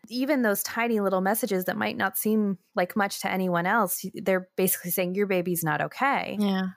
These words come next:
Speaker 1: And to keep hearing that and have that be from thirty-six weeks on,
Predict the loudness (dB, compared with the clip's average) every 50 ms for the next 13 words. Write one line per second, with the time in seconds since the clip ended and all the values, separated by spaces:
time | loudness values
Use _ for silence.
0 | _ -4 -4 -2 -2 -2 -4 -4 -2 -2 -2 -2 -4 -4 -2 0 0 2 2 2
1 | 2 2 2 2 2 0 -2 -4 -4 -2 0 0 2 2 0 0 0 0 0 0
2 | -2 -4 _ -4 -2 0 0 0 0 -2 -4 -6 _ -2 0 0 2 2 2 0
3 | 0 -2 _ _ _ _ _ -2 0 0 0 -2 -4 -4 -2 -4 -4 -4 -4 -4
4 | -4 -2 -2 0 2 2 4 4 2 2 0 -2 -4 -6